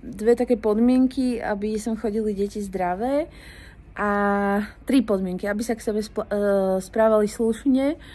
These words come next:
A tretia je, aby rozumeli po slovensky. To je všetko a bu-, musím na tom trvať, pretože v prvom rade m-, musí byť naše zdravie a, eh,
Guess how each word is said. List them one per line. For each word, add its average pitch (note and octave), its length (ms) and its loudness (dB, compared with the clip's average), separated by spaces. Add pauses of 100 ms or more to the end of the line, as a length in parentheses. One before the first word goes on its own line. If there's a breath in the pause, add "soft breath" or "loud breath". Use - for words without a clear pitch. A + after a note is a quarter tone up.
(340 loud breath)
A G#3+ 80 -4
tretia A#3 840 2
je, G#3 480 2
aby G#3 240 -2
rozumeli G3+ 420 2
po F#3+ 160 -6
slovensky. F#3 480 -10 (480 loud breath)
To A#3 80 2
je A#3+ 80 4
všetko C#4 640 2 (160)
a G#3 120 -2 (840 loud breath)
bu-, A3+ 220 -4
musím C4 340 2
na B3+ 140 4
tom B3 240 2
trvať, G3 400 -2
pretože G3+ 580 0
v - 60 -16 (100)
prvom A3+ 300 0
rade G#3 320 2
m-, G3+ 640 -2
musí G#3 240 -6
byť G3+ 280 -4 (760 loud breath)
naše A3+ 320 4
zdravie A3 720 2 (160)
a, F#3+ 500 2 (800 loud breath)
eh, F#3 400 -6